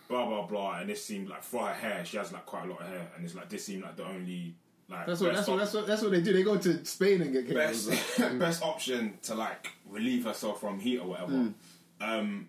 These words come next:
Speaker 1: and people in the comments were obviously saying this is cultural appropriation, but some people were saying, um, so then black people shouldn't have, black people
Speaker 2: Straight
Speaker 1: shouldn't
Speaker 2: hair.
Speaker 1: have a problem.
Speaker 2: Shouldn't have weaves.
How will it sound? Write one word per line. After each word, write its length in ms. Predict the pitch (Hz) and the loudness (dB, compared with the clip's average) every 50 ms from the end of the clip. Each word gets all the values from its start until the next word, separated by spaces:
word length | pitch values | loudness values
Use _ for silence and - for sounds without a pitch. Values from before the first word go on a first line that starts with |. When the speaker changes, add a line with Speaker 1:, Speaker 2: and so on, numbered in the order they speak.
| - - | -8 -6
Speaker 1:
and 120 | 104 104 | -6 -2
people 240 | 127 143 139 135 135 | 0 0 0 0 0
in 60 | 117 113 | -2 -2
the 60 | 110 | -2
comments 300 | - - 110 95 85 85 | -2 -4 -4 -4 -6 -8
were 80 | 95 110 | -8 -6
obviously 400 | 113 107 101 101 92 - 101 98 | -6 -4 -6 -6 -8 -6 -6 -6
saying 260 | 95 92 90 87 - - - | -6 -6 -6 -8 -10 -12 -10
this 220 | - 101 92 - 95 | -8 -8 -8 -6 -6
is 480 | 95 90 87 85 85 - - - - - _ _ - | -6 -6 -6 -8 -12 -14 -18 -20 -20 -20 _ _ -8
cultural 800 | - 107 - - - - 95 92 90 90 90 87 87 85 85 - - | -8 -8 -8 -8 -10 -8 -6 -6 -4 -4 -6 -6 -8 -10 -14 -16 -18
appropriation, 580 | 87 87 104 98 90 95 107 - - - 95 87 | -14 -10 -8 -8 -6 -6 -6 -6 -6 -8 -8 -8
but 100 | 85 113 | -8 -4
some 220 | 117 139 165 175 175 | -2 0 0 2 2
people 240 | 160 147 123 120 | 0 -2 -2 -4
were 60 | 120 110 | -6 -6
saying, 500 | - 107 107 104 98 95 92 90 92 - _ _ _ _ _ _ _ _ _ _ _ _ - | -4 -4 -2 -2 -2 -4 -6 -8 -12 -14 _ _ _ _ _ _ _ _ _ _ _ _ -10
um, 420 | 98 98 95 95 95 92 92 92 90 | -6 -6 -6 -6 -6 -8 -10 -10 -10
so 160 | - 110 104 | -6 -4 -4
then 400 | 104 101 101 101 98 95 92 90 - _ _ | -2 -2 -2 -4 -4 -6 -8 -10 -14 _ _
black 180 | - 120 - - | -6 -6 -4 -4
people 160 | 123 110 101 101 | -4 -6 -6 -6
shouldn't 280 | - - 107 - - | -8 -8 -10 -10 -10
have, 240 | - - 95 95 90 85 - - _ _ _ _ - | -10 -8 -8 -8 -8 -10 -14 -18 _ _ _ _ -4
black 120 | 139 - | -4 -2
people 140 | - 143 131 | 0 0 0
Speaker 2:
Straight 40 | 127 | 0
Speaker 1:
shouldn't 140 | 143 151 - | 0 0 0
Speaker 2:
hair. 80 | - - | 0 -2
Speaker 1:
have 80 | 107 | -2
a 40 | - | -2
problem. 220 | - 127 107 - - | -2 -2 -2 0 0
Speaker 2:
Shouldn't 200 | 170 151 147 147 | 0 2 2 2
have 100 | 127 135 | 2 2
weaves. 320 | 165 151 110 - - | 2 2 0 -2 -6